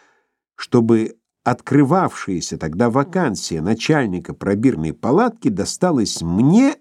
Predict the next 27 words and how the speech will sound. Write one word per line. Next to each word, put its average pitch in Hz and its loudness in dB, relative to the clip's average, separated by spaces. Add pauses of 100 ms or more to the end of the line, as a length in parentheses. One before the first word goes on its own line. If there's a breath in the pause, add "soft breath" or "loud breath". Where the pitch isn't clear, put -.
а 127 4
не 113 2
кому-либо 135 0
другому. 107 -4 (1700)
Получив 151 2
это 120 0
место, 120 -4
я 185 2
приехал 233 0
благодарить 170 2
моего 110 2
покровителя — 214 2 (500 soft breath)
и 127 8
вот 247 2
те 240 6
незабвенные 160 4
слова, 127 2
которые 120 0
были 135 4
им 90 2
высказаны 123 2
в 98 0
ответ 123 0
на 113 2
изъявление 90 2
мною 107 0
благодарности. 90 -4